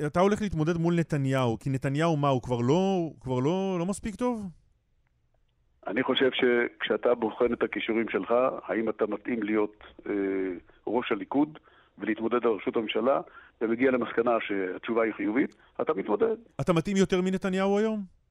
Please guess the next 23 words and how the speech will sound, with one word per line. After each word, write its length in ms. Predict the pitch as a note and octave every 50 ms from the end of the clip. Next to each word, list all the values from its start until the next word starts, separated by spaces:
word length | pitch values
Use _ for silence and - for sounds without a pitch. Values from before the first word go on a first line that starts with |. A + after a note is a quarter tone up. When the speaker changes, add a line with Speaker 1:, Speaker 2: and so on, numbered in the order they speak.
| _ _ _ _ _ _ _ _ _
Speaker 2:
תראה, 180 | - A#2 A#2 C3+
אם 80 | D3
אני 140 | C#3+ C3+ C3
אתמודד 320 | A#2+ A#2 A#2+ A#2+ B2 A#2
מולו, 280 | A#2+ A#2 A2+ B2 D3 C#3
אני 120 | B2 A#2
אתאים 180 | G#2 - G#2 G2+
יותר 220 | G2 F#2 G#2 G2+
ממנו. 300 | G2 G2 F#2+ F2 - - - - - _ _ _ _ _ _ _ _ _ _ _ _ _ _ _ _ _ _ _ _ _ _ _ _ _
Speaker 1:
אתה 100 | - A#2
תתמודד 440 | - A#2+ - G2+ B2+ F3 D#3+ G#3 G#3
מולו, 260 | F#3+ D#3+ A#2+ G#2 G2+
אמרת. 300 | G#2 A2+ D3 F3 E3+ - A2+ G2 - _ _ _ _ _ _ _ _ _ _ _ _ _ _ _ _ _ _ _ _ _ _ _ - -
Speaker 2:
אני 100 | E2+ -
לא 80 | A2+
יודע 160 | A#2+ A#2 A#2+
אם 60 | B2 C3+
הוא 100 | - -
יתמודד, 380 | - - - - - - -
אין 100 | B2 -
לי 60 | -
מושג 320 | - - - - D#3 D3 B2
איך 140 | B2+ -